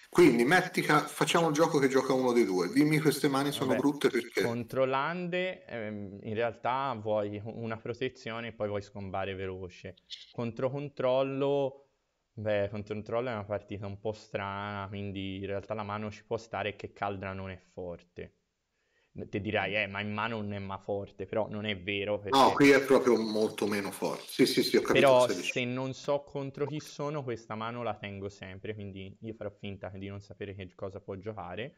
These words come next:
Speaker 2: così magari gioco un altro mazzo e diventa anche più interessante, perché questa mano la tengo... Infatti gioca Shadow,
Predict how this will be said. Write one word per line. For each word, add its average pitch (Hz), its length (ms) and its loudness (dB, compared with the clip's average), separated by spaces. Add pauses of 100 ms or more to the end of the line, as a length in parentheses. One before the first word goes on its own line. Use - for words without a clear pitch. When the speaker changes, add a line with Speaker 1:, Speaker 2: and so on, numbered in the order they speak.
(220)
Speaker 2:
così 98 200 -10
magari 92 340 -6
gioco 92 180 -10
un 90 60 -12
altro 92 300 -14
mazzo 95 320 -10
e - 20 -8
diventa 90 320 -12
anche 90 180 -12
più 92 120 -18
interessante, 98 880 -10 (420)
perché 113 300 -4
questa - 240 -8
mano 156 180 -2
la 117 140 0
tengo... 147 580 -4
Infatti 180 300 -6
gioca 101 260 -2
Shadow, 92 640 -10